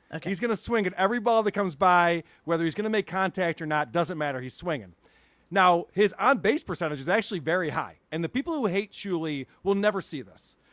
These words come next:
Speaker 2: They'll never see the audience that was laughing at a bunch of the jokes that he had while we were playing, uh, Stuttering John clips and we were playing Tom Myers clips. Shuli has great, very quick one-liners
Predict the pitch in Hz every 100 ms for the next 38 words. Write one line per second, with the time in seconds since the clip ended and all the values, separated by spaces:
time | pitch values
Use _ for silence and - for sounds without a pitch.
0 | _ _ 220 233 269 277 247 - 285 214
1 | 202 247 214 196 170 147 175 208 202 156
2 | 113 196 254 185 139 117 202 - 131 123
3 | 131 117 135 139 151 147 127 - 165 165
4 | 156 147 - _ _ - 143 127 233 165
5 | 135 135 214 202 190 - 208 196 143 135
6 | - 156 135 160 135 147 175 170 - 190
7 | 175 - _ _ - 302 339 233 196 156
8 | 156 - 151 156 226 185 - _ 135 240
9 | 240 220 - 208 _ _ 139 196 202 180
10 | 175 165 151